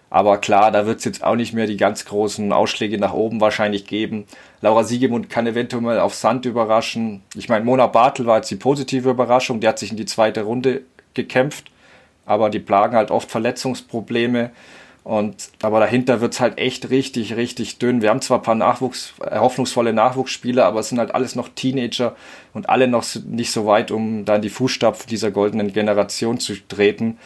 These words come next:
Also da hoffe ich sehr, dass Kerber noch mindestens zwei Jahre weiterspielt, ähm, auch wenn der ein oder andere Rückschlag dabei ist und ich jetzt nicht unbedingt mehr zutraue, einen Grand Slam zu gewinnen. Ähm, ja, ich meine, wir haben Siegemund kurz angesprochen. Ich weiß nicht, wie du deren Auftritt gegen Serena sahst,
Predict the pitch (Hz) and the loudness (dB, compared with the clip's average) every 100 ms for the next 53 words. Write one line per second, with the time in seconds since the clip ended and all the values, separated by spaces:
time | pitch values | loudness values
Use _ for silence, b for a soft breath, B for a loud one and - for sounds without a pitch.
0 | B B B 104 98 101 101 107 113 - | B B B -6 0 2 2 0 -4 -2
1 | 110 107 101 - 107 107 101 95 - 113 | 0 2 -2 0 0 2 0 -2 -2 -4
2 | 110 - - - 101 104 101 95 104 104 | -4 -6 -6 2 4 4 4 2 2 0
3 | 98 - 101 101 104 - 95 98 101 110 | -6 -6 0 0 0 -2 -2 2 0 0
4 | 104 98 107 98 90 101 104 110 - 107 | 0 2 2 2 0 0 -4 -6 -2 0
5 | 92 95 - 95 101 104 98 98 - - | 0 0 4 4 4 2 -6 -8 -10 -4
6 | 104 - 101 - 120 117 104 101 107 101 | -4 -4 -10 -4 -2 0 -2 -2 -6 -6
7 | 113 101 98 98 95 104 98 101 101 107 | -6 0 2 2 0 -4 -4 -2 -4 -4
8 | - 98 92 92 98 98 B B B B | -8 -4 -2 -2 -2 -4 B B B B
9 | B B _ - 101 95 92 95 95 95 | B B _ 0 4 4 4 2 2 0
10 | 95 _ _ _ 101 98 101 - _ _ | -4 _ _ _ 2 2 2 -2 _ _
11 | _ _ _ _ - - 101 101 107 - | _ _ _ _ -18 -10 -2 0 0 -4
12 | 117 110 101 117 120 113 98 110 - 117 | -6 -4 -2 0 2 2 0 -2 0 0
13 | 117 - 117 117 117 104 104 101 110 113 | -2 -2 0 0 -2 -2 0 0 0 -6
14 | 101 110 104 101 113 113 110 - 113 107 | -4 -4 -2 2 2 2 0 -2 -4 -4
15 | - 101 98 107 104 117 110 113 110 110 | -4 -6 -4 -4 -2 0 0 2 0 0
16 | - | -10